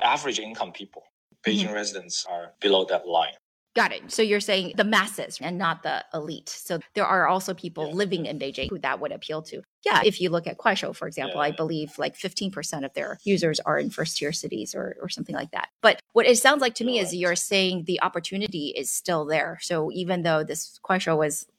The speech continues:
Speaker 2: started eight, nine years ago, you guys invested, um, seven years ago, the opportunity is still really the same.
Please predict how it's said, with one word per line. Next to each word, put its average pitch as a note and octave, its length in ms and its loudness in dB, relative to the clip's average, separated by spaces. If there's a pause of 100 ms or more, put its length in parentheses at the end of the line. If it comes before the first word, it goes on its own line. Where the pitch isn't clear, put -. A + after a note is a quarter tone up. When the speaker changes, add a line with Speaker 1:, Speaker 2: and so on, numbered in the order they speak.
Speaker 2:
started C#3+ 640 0
eight, D3 160 -4
nine E3 180 0
years D3+ 200 -2
ago, D3+ 320 0
you D3+ 120 -4
guys D3+ 260 4
invested, C#3+ 540 -2
um, B2 120 -6
seven D#3+ 420 2
years C#3+ 240 -2
ago, D#3 400 0 (280)
the E3 340 0
opportunity D#3+ 720 -2
is C#3 100 -4
still C#3+ 240 -4
really C#3+ 240 -6
the - 120 -12
same. A2 440 -6